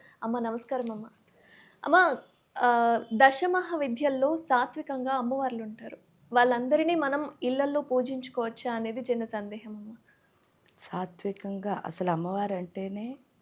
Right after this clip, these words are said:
Speaker 2: సాత్వికం.
Speaker 1: మ్మ్.
Speaker 2: ఎందుకు అంటే, మనలో లేని ఏదైతే imbalance of emotions ఉన్నాయో, ఆ imbalance of ఎమోషన్స్‌ని బ్యాలెన్స్ చేసుకోవడానికి చేసేదే ఏదైనా పూజ అంటే.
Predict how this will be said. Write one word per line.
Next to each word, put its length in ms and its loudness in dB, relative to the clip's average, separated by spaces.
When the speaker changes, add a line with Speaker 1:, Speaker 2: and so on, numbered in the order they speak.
Speaker 2:
సాత్వికం. 600 -4
Speaker 1:
మ్మ్. 300 -8
Speaker 2:
ఎందుకు 300 -6
అంటే, 480 -8
మనలో 420 2
లేని 360 -2
ఏదైతే 500 2
imbalance 680 0
of 220 2
emotions 640 -2
ఉన్నాయో, 420 -8
ఆ 80 4
imbalance 720 2
of 140 -2
ఎమోషన్స్‌ని 800 -8
బ్యాలెన్స్ 680 -2
చేసుకోవడానికి 800 -4
చేసేదే 540 -6
ఏదైనా 400 2
పూజ 400 -4
అంటే. 480 -2